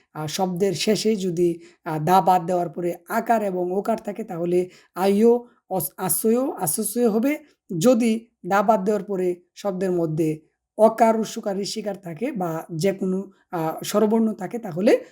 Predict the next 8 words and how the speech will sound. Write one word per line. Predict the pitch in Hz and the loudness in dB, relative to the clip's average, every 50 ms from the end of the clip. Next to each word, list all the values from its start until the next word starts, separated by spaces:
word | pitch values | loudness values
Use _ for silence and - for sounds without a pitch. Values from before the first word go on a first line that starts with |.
| _ _ _ - | _ _ _ -10
আ, | 180 165 160 160 - - | -6 -6 -6 -4 0 2
অয়্য, | 214 208 220 214 226 254 | 4 4 6 4 4 0
অশ্রয়, | 269 - - 190 160 151 - - 220 240 | 0 -2 -2 -4 -4 -4 -2 0 0 2
অশ্বস্বয় | 214 170 147 - - 160 147 - - 160 151 | 2 0 -2 -6 -10 -14 -14 -10 -8 -6 -6
ব্যবহার | 147 151 147 143 147 147 143 - | -4 -4 -4 -4 -4 -6 -8 -8
হবে। | - 180 170 151 139 143 - _ _ _ _ - | -4 -4 -2 -2 -4 -6 -8 _ _ _ _ -4
ঠিক | 262 269 | 2 2
আছে? | 262 262 320 330 | 2 4 2 0